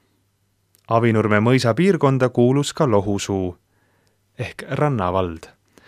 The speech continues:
kuhu tuhande kuuesaja kuuekümne seitsmendal aastal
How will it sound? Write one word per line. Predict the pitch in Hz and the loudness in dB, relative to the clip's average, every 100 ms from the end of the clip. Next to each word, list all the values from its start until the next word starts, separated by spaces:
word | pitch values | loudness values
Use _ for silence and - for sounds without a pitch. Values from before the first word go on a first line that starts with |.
| - - - | -20 -20 -6
kuhu | 117 104 104 104 | -6 0 0 0
tuhande | 131 117 110 110 | 0 2 2 2
kuuesaja | 139 131 113 120 110 110 | 4 4 4 4 4 4
kuuekümne | 147 127 110 123 120 | 4 4 4 2 4
seitsmendal | 175 - 143 120 120 | 2 2 0 2 4
aastal | 151 143 - 117 | 4 2 0 0